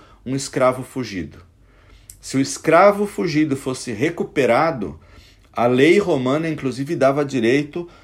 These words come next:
a que esse escravo fosse executado com violência. Então, Filemon tinha todo o direito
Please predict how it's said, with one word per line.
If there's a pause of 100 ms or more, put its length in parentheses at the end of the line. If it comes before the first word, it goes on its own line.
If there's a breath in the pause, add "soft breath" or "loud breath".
(140 loud breath)
a
que
esse
escravo
fosse
executado (340 loud breath)
com
violência. (640)
Então, (460 soft breath)
Filemon
tinha
todo
o
direito